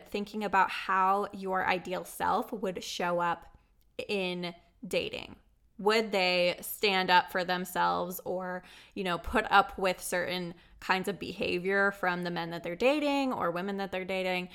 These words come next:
Like, just thinking about how they would respond in certain situations. Map all of that out in advance. <laughs> Like, think about this intentionally, about how the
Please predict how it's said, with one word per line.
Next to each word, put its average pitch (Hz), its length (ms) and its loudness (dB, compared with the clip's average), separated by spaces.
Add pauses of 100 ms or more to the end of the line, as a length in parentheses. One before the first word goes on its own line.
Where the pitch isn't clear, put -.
(240)
Like, 202 240 -4
just 240 220 0 (300)
thinking 269 400 8
about 208 280 10
how 185 280 6
they 185 160 0
would 180 180 -2
respond 180 480 0
in 175 100 -4
certain 185 280 -4
situations. 180 960 -4 (240)
Map 233 320 6
all 285 200 6
of 247 100 0
that 220 220 6
out 202 320 6
in 196 160 -2
advance. 180 580 -2
<laughs> - 40 -12
Like, - 220 -8
think 269 240 4
about 240 320 6
this - 340 -6 (240)
intentionally, 226 920 -2
about 202 300 2
how 220 520 8 (400)
the 226 460 2